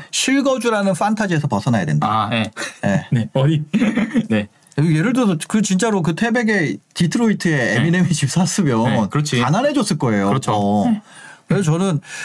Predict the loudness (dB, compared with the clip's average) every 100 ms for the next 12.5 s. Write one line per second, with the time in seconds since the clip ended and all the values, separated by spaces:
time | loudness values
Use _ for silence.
0 | -10 -2 0 2 2 2 2 2 2 2
1 | 0 0 0 0 0 -2 0 0 2 2
2 | 2 0 0 -2 -2 -2 -2 -2 0 0
3 | 2 0 0 0 0 0 0 0 0 0
4 | 0 0 2 0 2 2 2 2 2 0
5 | 2 0 0 -4 -4 0 2 2 0 2
6 | 0 2 2 2 2 2 0 0 0 2
7 | 2 2 2 0 0 0 0 -2 -2 0
8 | -2 -4 _ -2 -2 0 0 2 0 2
9 | 2 2 2 2 2 2 2 2 2 0
10 | 0 -2 0 0 0 0 0 0 0 0
11 | 0 0 0 0 2 2 2 2 2 0
12 | 2 2 0 -4